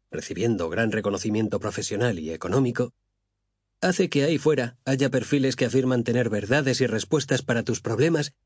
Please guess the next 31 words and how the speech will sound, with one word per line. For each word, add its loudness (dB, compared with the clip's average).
que -6
nadie 0
más 0
tiene, 0
o 2
que 0
cualquier 0
abordaje -2
diferente -2
al 0
suyo 0
es 0
erróneo 2
o 0
peligroso. -4
Perfiles 2
que 2
fabrican 0
ciencia 2
con -2
tranquilidad -2
de -2
conciencia -2
y -8
sientan -2
cátedra -4
con -8
meras 0
hipótesis -4
no 2
testadas. -6